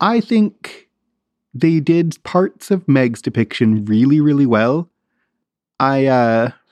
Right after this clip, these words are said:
I have some trouble conceptually with, like, the, we are told that she's messy and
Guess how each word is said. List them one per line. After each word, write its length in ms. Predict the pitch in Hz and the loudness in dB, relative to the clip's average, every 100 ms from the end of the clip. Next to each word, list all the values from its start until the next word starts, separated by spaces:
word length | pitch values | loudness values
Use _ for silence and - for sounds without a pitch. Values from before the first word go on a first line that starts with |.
| _ _ _ _ _ _ _ _ _ _ _ _ | _ _ _ _ _ _ _ _ _ _ _ _
I 80 | 170 | -2
have 140 | 185 | -2
some 280 | - 226 233 | -2 2 2
trouble 680 | 214 175 170 165 160 156 - - | 0 0 2 2 4 2 -2 -4
conceptually 880 | 151 - 120 - - 110 104 104 104 | -4 0 -2 -2 0 2 4 2 2
with, 500 | 110 101 92 - - _ _ _ - _ _ _ - 143 | 2 0 -2 -10 -20 _ _ _ -20 _ _ _ -10 -2
like, 280 | 107 - | -2 0
the, 560 | - 104 101 107 117 120 _ _ _ _ _ _ _ _ _ _ _ _ _ _ _ _ _ _ _ _ - | 0 0 2 0 -2 -4 _ _ _ _ _ _ _ _ _ _ _ _ _ _ _ _ _ _ _ _ -16
we 280 | 131 123 120 | -2 0 2
are 300 | 117 117 - _ _ _ _ _ - | 2 0 -2 _ _ _ _ _ -18
told 680 | - 170 156 156 156 160 - _ _ | -4 0 2 2 -2 -4 -12 _ _
that 140 | 135 123 | -8 -2
she's 300 | 139 127 123 | 0 0 2
messy 440 | 120 110 - 123 | 0 0 0 0
and 140 | 123 | 0